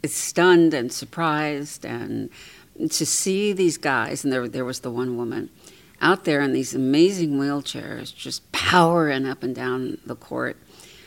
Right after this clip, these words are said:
And they all had slightly different styles, and they were all so jubilant and so alive, I think, as one of them said, that it makes them feel. And, and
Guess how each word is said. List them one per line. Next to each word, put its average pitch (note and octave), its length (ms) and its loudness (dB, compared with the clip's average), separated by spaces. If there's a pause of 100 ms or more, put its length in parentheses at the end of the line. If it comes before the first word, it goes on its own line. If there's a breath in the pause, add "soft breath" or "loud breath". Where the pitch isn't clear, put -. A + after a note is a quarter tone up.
(180 loud breath)
And D3+ 140 4
they D#3 60 8
all E3+ 180 8
had F3 220 0
slightly E3 560 -2
different - 320 -6
styles, C#3 520 -6
and C#3+ 120 -2
they D3+ 60 -2
were D3 100 -4
all F3 240 -4
so C#3+ 320 -6 (600 loud breath)
jubilant D3 880 0
and C3+ 100 -4
so - 200 -8
alive, C3 680 -8
I B2 80 -8
think, - 200 -12
as - 260 -10 (200)
one B2 220 -4
of A#2+ 80 -10
them A2+ 140 -8
said, B2+ 420 -8
that - 140 -12
it - 180 -10
makes B2 340 -8
them A#2 200 -10
feel. B2+ 460 -6 (720 loud breath)
And, E3 320 8 (1400)
and D3 360 2